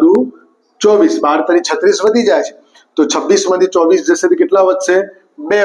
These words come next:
વધશે. તો હવે ઉપરથી ઉતાર્યો ચાર,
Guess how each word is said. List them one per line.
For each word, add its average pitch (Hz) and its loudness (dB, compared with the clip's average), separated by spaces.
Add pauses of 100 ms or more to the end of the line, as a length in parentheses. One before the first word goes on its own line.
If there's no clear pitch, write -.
વધશે. - -4 (440)
તો 139 2 (120)
હવે 143 2 (460)
ઉપરથી 180 0
ઉતાર્યો 156 2 (600)
ચાર, - -2